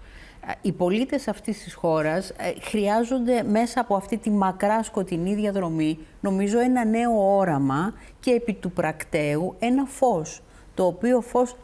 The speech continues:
έρχεται με τον δύσκολο χειμώνα όπως αυτός προϊονίζεται, με καταστάσεις οι οποίες μας γυρνάνε αιώνες πίσω, όπως είναι η ενεργειακή κρίση.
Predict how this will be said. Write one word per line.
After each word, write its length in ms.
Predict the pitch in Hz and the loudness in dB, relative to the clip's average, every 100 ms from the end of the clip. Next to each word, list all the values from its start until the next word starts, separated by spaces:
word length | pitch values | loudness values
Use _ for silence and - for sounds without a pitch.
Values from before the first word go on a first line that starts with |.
| - | -2
έρχεται 720 | 151 135 - 131 - 175 165 - - | 0 0 -2 -6 0 -2 -2 -6 -8
με 140 | - | -4
τον 220 | 175 160 151 | 0 0 0
δύσκολο 440 | 175 180 165 151 | 0 0 -2 -2
χειμώνα 840 | 156 151 156 160 170 156 143 139 - - | -4 -4 0 2 2 0 0 -2 -6 -14
όπως 360 | - 165 165 - | -2 -2 -2 -6
αυτός 300 | 143 - 165 | -6 -4 -4
προϊονίζεται, 1200 | - 175 160 156 147 156 170 165 147 139 131 135 - - - | -2 -2 0 0 0 0 2 0 -2 -2 -2 -4 -8 -20 -10
με 240 | 180 175 160 | -2 0 0
καταστάσεις 720 | 165 165 151 - 214 220 - | -2 -2 -4 0 0 0 -2
οι 60 | |
οποίες 260 | 185 208 233 | -2 2 4
μας 220 | 277 226 | 4 4
γυρνάνε 460 | 170 170 196 226 214 | 2 0 2 2 2
αιώνες 520 | 185 233 294 240 - | 2 2 4 2 0
πίσω, 480 | - 151 143 139 143 | -2 -2 0 0 2
όπως 340 | 190 170 165 - | 0 0 0 0
είναι 200 | 175 151 | -2 0
η 720 | 147 147 139 135 139 139 135 | 0 0 0 -2 -2 -2 -2
ενεργειακή 640 | 165 160 147 147 139 143 147 | -2 -2 -2 -2 -4 -4 -4
κρίση. 400 | 180 202 - | -4 -4 -6